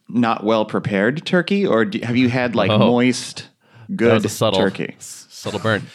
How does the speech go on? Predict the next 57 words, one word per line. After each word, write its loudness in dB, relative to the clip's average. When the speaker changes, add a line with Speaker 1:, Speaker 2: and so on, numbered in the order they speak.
Speaker 2:
Um, 0
I, 2
<laughs> -20
I 2
think -6
I 2
have 2
had 2
well 4
prepared 0
turkey. -2
At 2
its -2
best, 0
it's -2
good, -2
I -4
would -6
say. -12
But 2
it, -8
it -2
just -4
never 2
blows 2
me 0
away, 4
or 4
I'm 0
like, -4
"Oh 4
man, 2
finally 0
turkey. -2
This -8
is -10
the -8
time 0
where -2
I 0
get -4
to -10
eat -8
turkey." -6
It's -16
just, -14
it -8
doesn't -10
excite. -4
Speaker 1:
I 0
agree 2
that 0
I -2
think -2
it -18
gets -2
overplayed 0